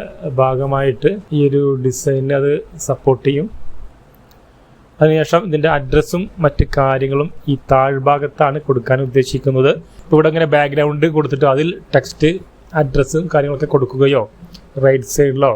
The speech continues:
അല്ലെങ്കിൽ ലെഫ്റ്റ് സൈഡിലോ അല്ലെങ്കിൽ ഈ ഒരു മെയിൻ ടെക്സ്റ്റിനൊപ്പമോ അല്ലെങ്കിൽ ഇവിടെ വരുന്ന ഇത്തരം, ഏഹ്, ഷേപ്പിൽ, ഏഹ്, അ-, അലൈൻ ചെയ്ത് വെച്ച രീതിയിലോ അങ്ങനെ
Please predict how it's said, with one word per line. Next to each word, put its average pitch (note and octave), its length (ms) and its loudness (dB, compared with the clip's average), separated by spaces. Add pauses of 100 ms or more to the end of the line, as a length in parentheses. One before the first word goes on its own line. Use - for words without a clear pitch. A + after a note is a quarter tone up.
അല്ലെങ്കിൽ B2 320 -4
ലെഫ്റ്റ് A#2+ 300 -4
സൈഡിലോ C3+ 340 2 (460)
അല്ലെങ്കിൽ C#3 260 0 (140)
ഈ - 20 0 (140)
ഒരു D3 100 0 (100)
മെയിൻ D#3+ 180 0 (180)
ടെക്സ്റ്റിനൊപ്പമോ C3+ 760 0 (760)
അല്ലെങ്കിൽ D#3 320 2
ഇവിടെ C#3+ 240 0
വരുന്ന D3 240 -2
ഇത്തരം, D3+ 260 0 (340)
ഏഹ്, C#3 260 0 (140)
ഷേപ്പിൽ, C#3+ 580 0 (840)
ഏഹ്, C#3 600 0 (320)
അ-, D3 180 0 (140)
അലൈൻ D3 240 2 (100)
ചെയ്ത് D3 220 0
വെച്ച D3 220 0 (180)
രീതിയിലോ C#3 320 0
അങ്ങനെ E3 180 0